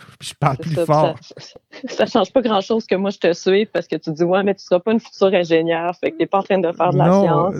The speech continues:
Speaker 1: c'est ça. Non, non, c'est ça. Puis, euh, faut,
Speaker 2: T'es
Speaker 1: faut
Speaker 2: déjà
Speaker 1: que,
Speaker 2: convaincu.
Speaker 1: c'est eux, là, je veux qu'ils co-, qu'ils comprennent ces, ces, ces différentes notions-là. Donc, euh, OK, allons-y, peut-être avec des exemples,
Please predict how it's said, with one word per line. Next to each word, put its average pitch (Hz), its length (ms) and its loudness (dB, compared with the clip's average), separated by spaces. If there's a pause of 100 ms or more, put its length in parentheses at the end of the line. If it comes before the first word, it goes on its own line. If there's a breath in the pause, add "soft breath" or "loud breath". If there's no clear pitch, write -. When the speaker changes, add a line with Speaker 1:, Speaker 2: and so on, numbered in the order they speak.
Speaker 1:
c'est 180 200 2
ça. 160 500 2
Non, 131 180 0
non, 147 320 2
c'est 135 160 -4
ça. 135 260 -4
Puis, 113 300 -8
euh, 113 100 -6 (560 loud breath)
faut, 143 240 0 (160)
Speaker 2:
T'es 185 80 2
Speaker 1:
faut 156 60 2
Speaker 2:
déjà 180 240 2
Speaker 1:
que, - 60 -4
Speaker 2:
convaincu. 180 440 -2
Speaker 1:
c'est 156 220 4
eux, 190 180 8
là, 127 280 4
je 110 120 -6
veux 156 140 4
qu'ils 135 300 -6
co-, 139 220 -6 (100)
qu'ils 127 160 -6
comprennent 135 600 0
ces, 104 280 -6 (300)
ces, 104 460 -8
ces 107 160 -8
différentes 110 460 -6
notions-là. 104 400 -8 (1160 soft breath)
Donc, 170 320 0
euh, 151 400 4 (220)
OK, 185 280 -2 (360)
allons-y, 170 600 2
peut-être 175 340 0
avec 139 160 0
des 123 180 2
exemples, 117 380 0